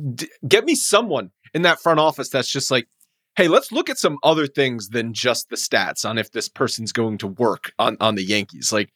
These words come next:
happened with Sonny Gray, couldn't handle New York. It's happened with other players that just haven't been able to handle it. Maybe Correa could handle it. He seems like a, a cocky enough guy to be able to handle the New York media, but there's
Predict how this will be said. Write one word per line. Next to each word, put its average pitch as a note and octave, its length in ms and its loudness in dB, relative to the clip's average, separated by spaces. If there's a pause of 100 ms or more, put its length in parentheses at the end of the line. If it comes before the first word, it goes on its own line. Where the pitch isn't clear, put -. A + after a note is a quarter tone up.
(180)
happened D#3+ 340 2
with D#3+ 100 2
Sonny F3 240 2
Gray, E3+ 340 4
couldn't C3+ 240 -4
handle D3 300 -2
New D#3+ 100 -4
York. F#3+ 240 0
It's - 100 -16
happened D#3 340 0
with D#3 140 -2
other D3+ 260 4
players D3+ 460 2
that A2+ 120 -8
just - 140 -8
haven't B2+ 260 -2
been C#3 120 2
able C#3 140 2
to C3+ 60 -2
handle F3 320 0
it. - 120 -8 (480)
Maybe G3 300 4
Correa G3 320 6
could B2+ 160 -6
handle F3+ 240 2
it. D#3 80 -2
He C#3 100 -2
seems C#3+ 240 -6
like C#3 140 0
a, A#2+ 260 2
a G2 120 -8 (100)
cocky A#2 400 0
enough A#2 260 0
guy A#2+ 240 4
to A#2 100 -10
be A2+ 80 -2
able G#2+ 120 -4
to F#2 80 -4
handle A#2 300 -4
the A2 80 -4
New A#2 100 -2
York G#2 180 0
media, B2 420 0 (360)
but E3 220 2
there's E3+ 200 2